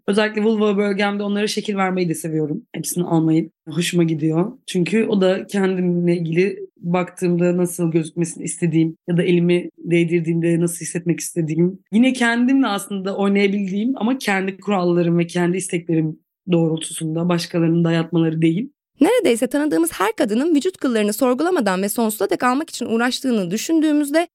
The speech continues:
Speaker 2: kadınlar için kıl alma meselesinin ne kadar derinden içselleştirildiğini anlayabiliriz.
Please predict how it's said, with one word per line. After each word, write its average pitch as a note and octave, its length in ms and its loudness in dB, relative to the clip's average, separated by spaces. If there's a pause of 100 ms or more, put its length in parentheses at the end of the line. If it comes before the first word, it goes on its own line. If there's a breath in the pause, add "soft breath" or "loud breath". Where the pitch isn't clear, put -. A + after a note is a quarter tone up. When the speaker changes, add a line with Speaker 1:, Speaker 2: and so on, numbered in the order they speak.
(120)
Speaker 2:
kadınlar E4 320 0
için G#3 220 -4
kıl D4+ 180 -2
alma C4 200 2
meselesinin G3 580 0
ne E4 80 0
kadar F3+ 320 0
derinden G3+ 380 0
içselleştirildiğini A#3 1000 0
anlayabiliriz. G3+ 720 -2